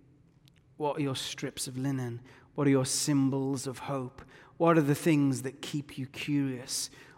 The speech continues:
What are the things that keep you searching and longing and looking for more of Jesus, to discover his life living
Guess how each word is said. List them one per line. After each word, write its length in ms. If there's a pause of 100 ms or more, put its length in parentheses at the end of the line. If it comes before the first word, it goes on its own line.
What 140
are 60
the 140
things 380
that 140
keep 300
you 60
searching 600
and 200
longing 380
and 260
looking 360
for 180
more 420
of 100
Jesus, 500
to 120
discover 640 (240)
his 220
life 500
living 440